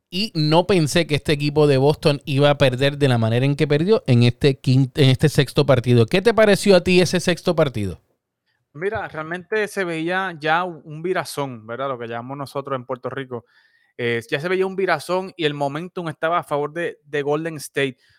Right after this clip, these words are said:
Speaker 2: ¿verdad? Y yo creo que el, eh, la serie se decidió en el cuarto partido, ese part-, ese partido donde Boston tenía la oportunidad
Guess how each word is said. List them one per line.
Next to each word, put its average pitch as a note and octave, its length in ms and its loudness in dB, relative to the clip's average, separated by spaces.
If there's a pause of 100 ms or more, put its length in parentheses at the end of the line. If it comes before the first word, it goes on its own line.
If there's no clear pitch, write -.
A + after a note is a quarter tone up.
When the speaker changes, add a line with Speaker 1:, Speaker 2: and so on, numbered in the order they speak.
(180)
Speaker 2:
¿verdad? D3 260 -2
Y E3 80 -12
yo C#3+ 100 -10
creo F3+ 120 -6
que G#3 80 -8
el, F#3+ 160 -6
eh, D3+ 180 -4
la C3+ 140 -6
serie G3+ 380 -4
se E3+ 100 -12
decidió D#3+ 380 -8
en E3+ 80 -10
el C3+ 140 -10
cuarto E3 640 -2
partido, C#3 580 -4
ese D3+ 180 -8
part-, D#3 220 -6
ese D3+ 220 -14
partido D#3+ 320 -8
donde C#3+ 240 -6
Boston D3 400 -8
tenía C#3+ 180 -6
la D3+ 80 -2
oportunidad D3+ 640 -4